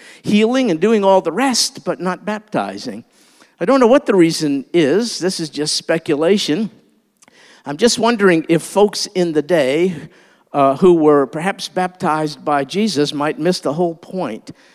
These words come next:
and use it i-, inappropriately as a badge of honor. "Who baptized you?" "Well, it was just so-and-so." "Well, yeah, I was baptized by Rabbi Jesus." And so, so as not to give rise to that rather prideful opportunity, I think the Lord,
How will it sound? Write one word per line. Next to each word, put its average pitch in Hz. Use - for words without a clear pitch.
and 143
use 202
it 147
i-, 139
inappropriately 170
as 165
a 131
badge 175
of 143
honor. 151
"Who 202
baptized 170
you?" 165
"Well, 135
it 135
was 127
just -
so-and-so." 131
"Well, -
yeah, 110
I 123
was 107
baptized 104
by 98
Rabbi 104
Jesus." -
And 117
so, 160
so 220
as 165
not 185
to 160
give 156
rise 190
to 147
that 143
rather 165
prideful 175
opportunity, 151
I 156
think 208
the -
Lord, 160